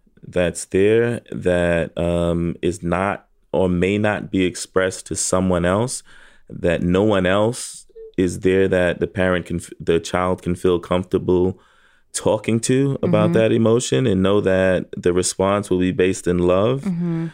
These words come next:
Speaker 1: It won't be based on anything else. Um, I'm glad that I, I, I'm there to hear it and
Speaker 2: Mm-hmm.
Speaker 1: listen to it and have the chance to respond to it,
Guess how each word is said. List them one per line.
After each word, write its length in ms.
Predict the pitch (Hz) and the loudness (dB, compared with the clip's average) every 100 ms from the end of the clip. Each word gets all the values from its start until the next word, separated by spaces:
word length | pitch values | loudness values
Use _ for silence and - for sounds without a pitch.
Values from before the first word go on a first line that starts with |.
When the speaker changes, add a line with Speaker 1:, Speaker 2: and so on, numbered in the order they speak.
| - | -4
Speaker 1:
It 100 | 90 | 0
won't 200 | 92 - | 0 0
be 100 | 95 | 0
based 380 | 95 90 92 - | 0 0 0 0
on 140 | 90 | 0
anything 400 | 90 92 90 90 | 0 0 0 0
else. 480 | 92 104 127 131 - - | 2 0 -2 -6 -12 -8
Um, 560 | - 90 87 85 82 78 - | -2 0 2 0 -2 -4 -4
I'm 120 | 85 | -4
glad 280 | 90 85 80 | 0 0 2
that 120 | 82 | 0
I, 100 | 82 - 80 - | 0 -2 -4 -4
I, 120 | - | -2
I'm 180 | 85 82 | -2 -2
there 440 | 82 87 82 80 82 _ _ _ _ - | 0 2 2 0 -4 _ _ _ _ -4
to 440 | 85 82 80 76 | 0 2 2 0
hear 420 | - - 95 92 98 | -4 -2 0 2 2
it 180 | 95 - | 0 -2
and 140 | 78 | -2
Speaker 2:
Mm-hmm. 60 | 80 | 2
Speaker 1:
listen 320 | 87 98 85 | 0 0 -2
to 320 | - 87 85 85 | -2 0 2 2
it 160 | 80 | 0
and 140 | 80 82 | -2 -4
have 200 | 82 80 | -2 -2
the 80 | 78 | -4
chance 380 | - 80 76 - | -4 -4 -4 -6
to 100 | 78 | -6
respond 580 | 80 - 82 78 73 - | -6 -4 -2 -2 -2 -4
to 160 | 64 - | -6 -6
it, 200 | - | -10